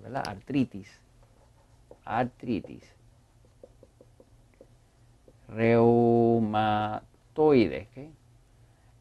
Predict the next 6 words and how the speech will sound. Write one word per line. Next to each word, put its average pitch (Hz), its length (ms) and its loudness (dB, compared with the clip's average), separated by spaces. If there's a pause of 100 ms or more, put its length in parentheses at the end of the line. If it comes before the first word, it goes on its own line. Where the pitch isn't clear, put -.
Eh, 113 840 2 (960)
la 135 100 -2
artritis 226 400 4
reumatoide, 190 720 8 (180)
eh, 117 680 6 (500)
eh, 120 560 8